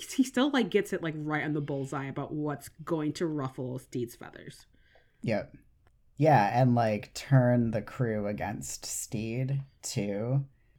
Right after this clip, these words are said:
Speaker 1: Yeah.
Speaker 2: And make Ed feel embarrassed about, you know, the people that he's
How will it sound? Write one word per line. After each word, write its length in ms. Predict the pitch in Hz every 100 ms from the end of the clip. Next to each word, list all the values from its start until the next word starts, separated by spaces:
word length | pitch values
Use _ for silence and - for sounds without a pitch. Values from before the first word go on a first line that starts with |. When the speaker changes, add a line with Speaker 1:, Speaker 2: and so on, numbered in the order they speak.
| _ _ _ -
Speaker 1:
Yeah. 220 | 156 139 - _ _ - - _ _ -
Speaker 2:
And 320 | 123 123 120
make 200 | 117 110
Ed 380 | - 107 104 98
feel 280 | - 104 98
embarrassed 840 | 98 98 98 92 - - 139 -
about, 640 | 120 107 90 90 95 - - _ _ _ _ _ _ -
you 160 | 113
know, 320 | 98 55 113 117
the 80 | -
people 320 | 113 107 107
that 160 | 110 117
he's 680 | 117 101 120 - - -